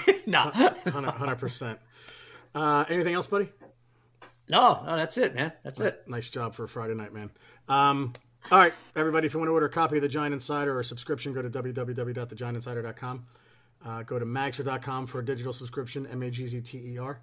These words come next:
Speaker 2: And download the Giant Insider app. Um, and that's that, buddy. Anything else?
Speaker 1: It,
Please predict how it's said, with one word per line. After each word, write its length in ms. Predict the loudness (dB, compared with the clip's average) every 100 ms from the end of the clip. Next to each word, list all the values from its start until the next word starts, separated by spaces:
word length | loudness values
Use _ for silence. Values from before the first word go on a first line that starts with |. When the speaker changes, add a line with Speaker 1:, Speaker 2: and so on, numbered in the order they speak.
| _ _ _ _ _ -12
Speaker 2:
And 840 | -8 -8 -8 -10 -10 -10 -10 -10
download 260 | -6 -4 -4
the 60 | -4
Giant 240 | -4 -4
Insider 320 | -6 -6 -6
app. 200 | -6 -10 -14 -20 _ _ _ _
Um, 560 | -16 -14 -14 -14 -16 -18 _ _ _
and 200 | -8 -6
that's 260 | -6 -6 -6
that, 360 | -2 -2 -4
buddy. 300 | -10 -8 -8 -6
Anything 240 | -4 -2
else? 160 | 0 2
Speaker 1:
It, 240 | 2 0